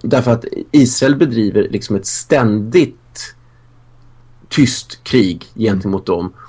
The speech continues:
Och det, de förbrytelser som den israeliska, eh, militärmakten begår, de politiska mord, de, eh, ett sånt här mord, det, det, eh, annons-, som, som på, ska vi säga vad han hette,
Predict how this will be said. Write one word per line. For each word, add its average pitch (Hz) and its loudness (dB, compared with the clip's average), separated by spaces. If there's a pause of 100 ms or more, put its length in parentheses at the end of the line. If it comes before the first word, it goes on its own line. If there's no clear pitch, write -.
Och 127 6
det, 120 4 (300)
de 131 4
förbrytelser 123 0
som 117 -4
den 113 2
israeliska, 95 0 (520)
eh, - 2
militärmakten 92 0
begår, 87 -2
de 101 0
politiska 113 2
mord, 127 4
de, 98 4 (640)
eh, 90 4 (260)
ett 151 4
sånt 160 2
här 202 2
mord, 101 2 (260)
det, 131 4
det, 131 4 (380)
eh, 107 2 (160)
annons-, 110 0
som, - 0
som 113 -2
på, 104 4 (920)
ska - -4
vi 98 -2
säga 104 4
vad 95 2
han 98 2
hette, 95 0